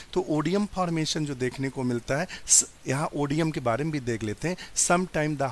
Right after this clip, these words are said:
hyphae break up into the numerous fragment known as oidia and give rise to new hyphae। क्या होता है, इसमें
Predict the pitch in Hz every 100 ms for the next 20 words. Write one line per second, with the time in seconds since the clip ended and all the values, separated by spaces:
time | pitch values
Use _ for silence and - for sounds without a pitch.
0 | 123 127 - 160 123 101 156 - 117 -
1 | - - 135 131 - 165 123 120 120 117
2 | 120 131 143 - 127 104 113 135 120 117
3 | 143 - - 113 117 127 - - - -
4 | - - 143 147 151 165 151 98 - -
5 | - - 131 135 147 123 160 170 127 120
6 | 131 - - - - 131 156 123 123 113
7 | 107 - 117 - 170 180 196 196 160 180
8 | 180